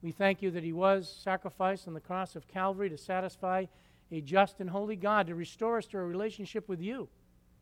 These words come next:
We thank you for many who have trusted in him in this room. Help us to walk with him. Help us to love him.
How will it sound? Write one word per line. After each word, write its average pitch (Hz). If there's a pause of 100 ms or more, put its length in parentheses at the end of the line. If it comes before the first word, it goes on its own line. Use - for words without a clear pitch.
(520)
We 160
thank 196
you 190
for 180
many 196
who 180
have 165
trusted 196
in 160
him 165
in 165
this 175
room. 175 (640)
Help 175
us 180
to 165
walk 151
with 156
him. 160 (520)
Help 190
us 190
to 170
love 160
him. 170